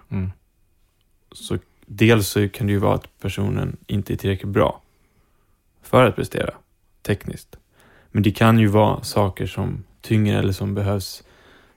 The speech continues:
Speaker 2: tas om hand om. Det kan vara en, kanske en nedstämdhet, en depression, ätstö-, alltså, det finns ganska mycket runt omkring som kan påverka idrotten. Och, eh,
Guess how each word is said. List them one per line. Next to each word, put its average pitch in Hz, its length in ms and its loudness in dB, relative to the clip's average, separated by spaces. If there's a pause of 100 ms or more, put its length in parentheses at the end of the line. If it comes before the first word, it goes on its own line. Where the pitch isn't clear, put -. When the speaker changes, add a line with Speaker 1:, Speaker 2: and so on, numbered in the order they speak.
Speaker 2:
tas - 220 -4
om 107 80 0
hand 104 320 4
om. 92 200 -4
Det 95 100 -4
kan 98 200 -4
vara 92 240 -4
en, 87 340 -6
kanske 95 240 -6
en 101 120 -4
nedstämdhet, 101 880 -2
en - 60 -8
depression, 101 640 -2
ätstö-, - 360 -2
alltså, 101 300 0 (480)
det 98 80 -6
finns 101 200 0
ganska 101 280 -2
mycket 107 480 0
runt 113 280 4
omkring 98 460 0
som 101 220 -6
kan 98 200 -4
påverka 107 680 2 (240)
idrotten. - 600 -4 (760)
Och, - 500 -4
eh, - 280 -4